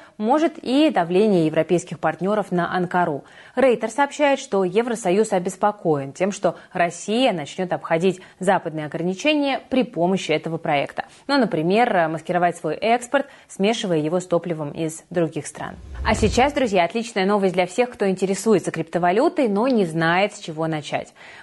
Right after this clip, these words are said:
Мы с Академией InvestFuture запускаем четырехдневный практикум по инвестициям в криптовалюту и получению на ней пассивного дохода. К нему присоединились уже больше двухсот человек, которые смогут подробно изучить темы стейкинга, фарминга криптовалют,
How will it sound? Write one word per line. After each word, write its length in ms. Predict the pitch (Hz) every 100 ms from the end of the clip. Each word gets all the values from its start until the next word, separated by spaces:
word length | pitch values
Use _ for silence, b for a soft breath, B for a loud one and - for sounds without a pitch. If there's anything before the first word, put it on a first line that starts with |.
| -
Мы 120 | 302
с 60 | 381
Академией 500 | 247 202 269 226 190
InvestFuture 600 | 226 247 - 311 320 254
запускаем 500 | 202 175 - 269 254
четырехдневный 760 | 202 190 185 190 233 208 185
практикум 800 | 185 233 180 151 - 233 285 311 B B -
по 340 | 214 240 320
инвестициям 680 | 277 190 185 - 240 190 170
в 60 | -
криптовалюту 760 | 196 - 175 165 165 190 320
и 220 | - 247
получению 840 | 285 240 196 202 226 233 208 165 156
на 160 | 160 160
ней 160 | 185
пассивного 560 | 220 180 - 180 175 156
дохода. 420 | 165 - 139 - - B B -
К 20 |
нему 160 | 262 381
присоединились 720 | 285 233 196 196 285 240 214
уже 260 | 185 220
больше 340 | 180 208 - 175
двухсот 500 | 196 240 - 175 -
человек, 460 | 175 151 165 247
которые 340 | 190 180 214 190
смогут 340 | 190 190 180
подробно 460 | 185 208 196 160 151
изучить 320 | 156 202 -
темы 260 | 175 170
стейкинга, 680 | 165 - 208 240 247 277 226
фарминга 560 | - - 160 185 220 240
криптовалют, 560 | 240 240 220 226 240